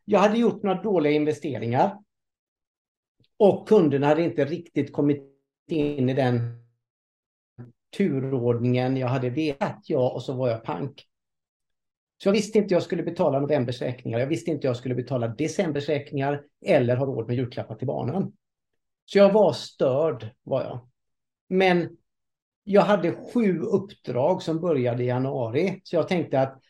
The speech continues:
att bara jag löser det i det korta perspektivet så kommer ju allting vara lugnt. Så jag hade ändå viss, alltså jag var ändå, jag hade viss tillförsikt och var i ett halvhyggligt tillstånd trots detta.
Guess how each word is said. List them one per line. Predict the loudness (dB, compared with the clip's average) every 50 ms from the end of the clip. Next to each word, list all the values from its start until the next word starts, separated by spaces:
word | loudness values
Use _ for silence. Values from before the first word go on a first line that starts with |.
| _ -6
att | -6 -6 -6
bara | -6 -2 2 4 6 6 6 6
jag | 4 4 4
löser | 2 2 0 0 -2 -4 -6 -6
det | -6 -4
i | -4
det | -4 -4
korta | -4 -6 -8 -8 -6 -6 -4
perspektivet | -4 -4 -6 -6 -6 -8 -4 -2 0 0 2 4 4 2 2 0 -10 -12
så | -8 -6 -4
kommer | -2 0 0 0
ju | 0
allting | 0 -2 -2 -2 -4 -4 -4 -2
vara | -2 -2
lugnt. | -4 -6 -8 -12 -18 -20 -20 _ _ _ _ _ _ _ _ _ _ _ _ _ _ _ _ 0
Så | 2 4
jag | 4
hade | 6 6 6 6
ändå | 6 6 4 4 2
viss, | 2 -2 -2 -4 -4 -8 -8 -4
alltså | -4 -2 0 0 2
jag | 2 2 4
var | 4 2
ändå, | 2 2 2 2 2 2 0 -4
jag | -4 -2 -2 0
hade | 0 0 -2 -2
viss | -4 -4 -4 -4 -4 -4 -6 -14 -10 -4
tillförsikt | -4 -2 -2 -2 -2 -4 -4 -2 -2 -4 -6 -6 -6 -4 0
och | 2 4 4 2 2 -2 -8 -20 _ -2
var | 0 2 2
i | 2
ett | 2 -2 -6 -8
halvhyggligt | -8 -4 0 0 0 0 0 -2 -4 -4 -4 -4 -4 -6 -6 -6 -6
tillstånd | -6 -8 -8 -6 -6 -4 -4 -4
trots | -4 -4 -6 -6 -8 -6
detta. | -6 -6 -6 -6 -8 -10 -10 -10 -12